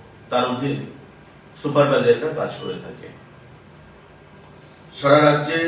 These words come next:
বিভিন্ন প্রজেক্টগুলোর অধীন এই চৌত্রিশ নম্বর সুপারভাইজার পোস্ট, আইসিডিএস পোস্ট, সেখানে নিয়োগ করা হবে।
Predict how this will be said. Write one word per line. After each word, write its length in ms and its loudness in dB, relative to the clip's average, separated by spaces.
বিভিন্ন 360 0
প্রজেক্টগুলোর 680 2
অধীন 220 -6
এই 80 4
চৌত্রিশ 440 -4
নম্বর 340 0
সুপারভাইজার 640 2
পোস্ট, 320 -4
আইসিডিএস 480 -2
পোস্ট, 220 -2
সেখানে 360 -2
নিয়োগ 240 -2
করা 200 2
হবে। 180 -2